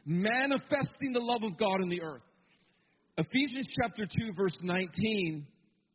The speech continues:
same author, Paul, he says, "So now you Gentiles are no longer strangers and foreigners." Another re-, another way of, of saying it,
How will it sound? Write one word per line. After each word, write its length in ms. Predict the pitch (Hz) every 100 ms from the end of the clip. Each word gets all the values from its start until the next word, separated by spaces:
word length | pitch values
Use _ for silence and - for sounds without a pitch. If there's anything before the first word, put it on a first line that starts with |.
| _ _ _ _ _ -
same 300 | 180 185 196
author, 320 | 180 165 160
Paul, 460 | 180 180 156 147 - _ _ _ _ _ _
he 120 | 185 -
says, 180 | 208 - - _ -
"So 140 | 226 214
now 320 | 208 247 294
you 220 | 233 233 151 214
Gentiles 560 | 240 - 175 160 156 -
are 180 | 165 165
no 320 | 160 170 202
longer 680 | 262 269 254 226 226 208 190 175 -
strangers 720 | 185 185 196 151 180 180 170 - - - _ _ _ _ _ _
and 220 | 170 180 156
foreigners." 380 | 185 180 151 120 165
Another 220 | 196 196 175 - - 151 _ 156
re-, 200 | 180 175 185 180
another 300 | 180 185 202
way 140 | 190
of, 100 | 180 - - -
of 120 | 165 - 196
saying 240 | 185 175
it, 120 | 165